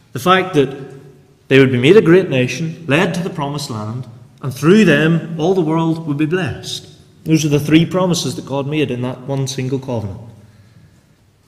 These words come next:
We read earlier in chapter one and verse seven, it says there that the children of Israel were fruitful and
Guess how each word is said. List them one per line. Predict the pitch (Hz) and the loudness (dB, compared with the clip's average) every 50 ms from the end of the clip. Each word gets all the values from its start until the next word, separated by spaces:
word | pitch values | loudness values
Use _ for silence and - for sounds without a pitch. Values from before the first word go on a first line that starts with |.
| _ _ _ _ _ _ _ _ _ _ _ _ - - | _ _ _ _ _ _ _ _ _ _ _ _ -6 -2
We | 131 147 156 | 0 2 4
read | 156 165 190 214 190 | 6 8 8 8 8
earlier | 190 196 202 196 185 165 160 160 151 | 8 6 8 8 8 8 8 6 6
in | - 156 135 | 4 2 -4
chapter | 131 - 175 180 175 175 160 | -2 -2 -2 -2 0 2 2
one | 151 151 165 165 | 4 4 4 4
and | 156 139 143 | 2 0 2
verse | 151 151 151 - - | 2 0 0 0 -4
seven, | 170 170 165 131 117 101 92 - - - - - - - - _ - | -2 -2 -2 -2 -4 -6 -6 -10 -16 -18 -20 -20 -20 -20 -20 _ -12
it | - | -6
says | - - 180 180 185 156 139 | 2 4 6 6 6 6 4
there | 151 175 180 185 185 175 147 - - - - - - - - - _ _ _ _ _ - | 2 2 2 2 4 2 2 0 -2 -12 -16 -18 -18 -20 -20 -20 _ _ _ _ _ -2
that | - 165 | -2 0
the | 170 175 | 0 2
children | - - 220 233 220 214 | 6 8 8 8 8 8
of | 185 202 | 8 8
Israel | 214 208 214 220 208 196 180 | 6 6 6 4 4 6 4
were | 175 | 4
fruitful | 165 - - 220 247 - - - - 147 156 175 190 190 180 180 - - - - - - - | 2 0 0 0 0 0 -2 -6 0 2 6 6 6 4 2 -4 -10 -12 -14 -16 -14 -6 -4
and | 165 175 | -4 -2